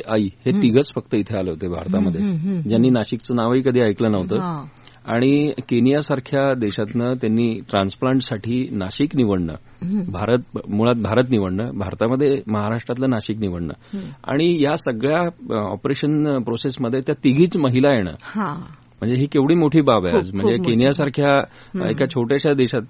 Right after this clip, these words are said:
Speaker 1: अ, महिलांची एवढी
Speaker 2: हम्म,
Speaker 1: प्रगती होऊ
Speaker 2: हम्म,
Speaker 1: शकते, तर
Speaker 2: हम्म.
Speaker 1: आपल्यासारख्या देशामध्ये का नाही होऊ शकत
Speaker 2: का
Speaker 1: असं?
Speaker 2: नाही होऊ शकत? अगदी बरोबर.
Speaker 1: नक्कीच.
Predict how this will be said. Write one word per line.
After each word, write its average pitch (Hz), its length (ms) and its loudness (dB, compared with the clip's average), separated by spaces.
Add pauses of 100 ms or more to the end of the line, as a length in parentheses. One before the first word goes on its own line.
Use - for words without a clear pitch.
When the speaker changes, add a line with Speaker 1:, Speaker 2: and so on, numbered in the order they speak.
(300)
Speaker 1:
अ, 110 180 0
महिलांची 127 460 0
एवढी 131 200 4
Speaker 2:
हम्म, 165 180 2
Speaker 1:
प्रगती 143 220 4
होऊ 120 160 2
Speaker 2:
हम्म, - 140 -6
Speaker 1:
शकते, 160 200 -6
तर 113 40 2
Speaker 2:
हम्म. 185 100 -2
Speaker 1:
आपल्यासारख्या 147 640 -2
देशामध्ये 151 460 -2
का 143 220 2
नाही 131 180 2
होऊ 98 100 -6
शकत - 140 -10
Speaker 2:
का 208 60 0
Speaker 1:
असं? 160 260 -2
Speaker 2:
नाही 151 120 -6
होऊ 147 140 -10
शकत? - 360 -16 (260)
अगदी 165 240 -10
बरोबर. - 220 -8
Speaker 1:
नक्कीच. - 240 -8